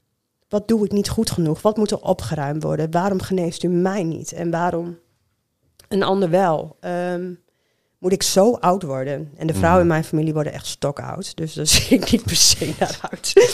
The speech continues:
Speaker 1: <laughs> Echt negentig plus. Nou, nou ja, dat hoeft met mijn lijf niet per se, vind ik. Ehm,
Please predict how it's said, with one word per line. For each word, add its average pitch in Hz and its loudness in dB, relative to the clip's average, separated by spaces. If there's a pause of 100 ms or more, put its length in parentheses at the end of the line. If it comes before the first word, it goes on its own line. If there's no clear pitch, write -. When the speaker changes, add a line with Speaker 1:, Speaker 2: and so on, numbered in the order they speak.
(180)
Speaker 1:
<laughs> - -10
Echt 202 -2
negentig 180 0
plus. 180 -2
Nou, 175 -2 (1080)
nou 180 2
ja, 147 4
dat 139 -2
hoeft 196 -4
met 175 0
mijn 180 2
lijf 151 -2
niet 185 -8
per 170 -10
se, 170 2
vind 196 -4
ik. 196 -6
Ehm, 185 2